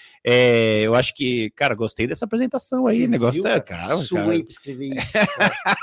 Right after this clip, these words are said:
Speaker 1: <laughs> Cara, é bom demais. Carreira internacional. Tenho, tenho, tenho.
Speaker 2: Tem,
Speaker 1: Tem,
Speaker 2: pô.
Speaker 1: até que tem,
Speaker 2: Depois
Speaker 1: tem.
Speaker 2: eu te mando, aí você, você atualiza seu currículo.
Speaker 1: <laughs> É, obrigado,
Speaker 2: É bom,
Speaker 1: obrigado.
Speaker 2: muito
Speaker 1: Manda pra gente, porque é melhor que o meu release, cara.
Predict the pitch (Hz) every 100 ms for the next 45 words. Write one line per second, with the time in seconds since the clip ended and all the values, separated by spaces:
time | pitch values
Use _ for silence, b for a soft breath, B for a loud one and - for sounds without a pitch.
0 | - - - - 190 - - 160 - 214
1 | 233 - 147 156 175 120 113 113 123 170
2 | 127 120 135 127 107 107 131 - 151 147
3 | 123 135 - 220 247 - 123 196 - 98
4 | 175 135 151 247 240 - 165 180 208 214
5 | 202 175 175 - 170 156 151 160 170 170
6 | 151 165 - 135 139 139 135 120 135 139
7 | 139 151 110 131 131 120 113 110 131 170
8 | 180 175 165 - 120 117 117 123 151 160
9 | 220 151 135 - _